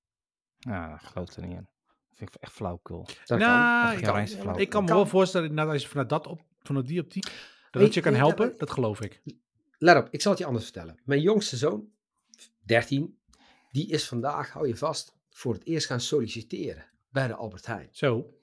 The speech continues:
Speaker 1: Oh.
Speaker 2: Hey, luister, hij is bijna veertien, weet je al, met zijn dertien jaar solliciteren bij de Albert Heijn. Hij is
Speaker 1: Ja.
Speaker 2: gebeld. Hij is gebeld en hij gaat naar de Albert Heijn toe. Als het aan hem lag, dan zou hij naar de Albert Heijn gaan in een, eh, trainingsbroek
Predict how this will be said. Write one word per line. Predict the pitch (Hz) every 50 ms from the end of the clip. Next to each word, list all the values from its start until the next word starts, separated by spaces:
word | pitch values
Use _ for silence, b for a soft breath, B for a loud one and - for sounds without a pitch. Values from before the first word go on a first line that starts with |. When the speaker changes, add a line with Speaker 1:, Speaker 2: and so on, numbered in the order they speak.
| _ _
Speaker 1:
Oh. | 139 123 110 101 90 - _ _ _
Speaker 2:
Hey, | - 107 104 98 90 - _ _ _ _ _ _ _ _
luister, | _ 113 107 101 - - -
hij | 107
is | 113 110
bijna | 127 143 156 135 123
veertien, | 123 - 170 175 - - 165 151
weet | 143 143 143
je | 143 143
al, | 147 147 147 - -
met | 117 117 110
zijn | 101 107
dertien | 110 135 135 135 - 135
jaar | 135 131 131 127
solliciteren | - - 117 113 110 - 127 123 117 110
bij | 113
de | 107 98
Albert | 98 101 98 -
Heijn. | 95 87 87 101
Hij | 117
is | 127 123
Speaker 1:
Ja. | 123 117
Speaker 2:
gebeld. | 107 113 139 - - - - _ _ b b b b b b b b b b b b
Hij | - 156 170
is | 175 151 -
gebeld | - 120 110 131 175 190 143
en | 139
hij | 131 127
gaat | 127 147 143 139 -
naar | 127 113
de | -
Albert | - 117 104 101 -
Heijn | 101 90 82 78
toe. | - 90 95 _ _ _ _ _ _ _ _ _ b b b b b b _ _ _ _ _ _ _ _ _ _ _
Als | _ 143 147 147
het | 147 147
aan | 165 143 139 127
hem | 113 131 202 233 233
lag, | 165 117 87 - 123 - - - _ _ _ _ _ _ _ _ _ _
dan | _ 120 120 117
zou | 139 156 170
hij | 143 139 131
naar | 123 117
de | 110 110
Albert | 90 120 117 104 - -
Heijn | 113 131 151 143
gaan | 131 160 170 185 208 214 - _ _ _ _
in | - 131 123 113
een, | 110 107 104
eh, | 101 101
trainingsbroek | 95 - - 151 180 196 190 170 135 127 147 180 - - - _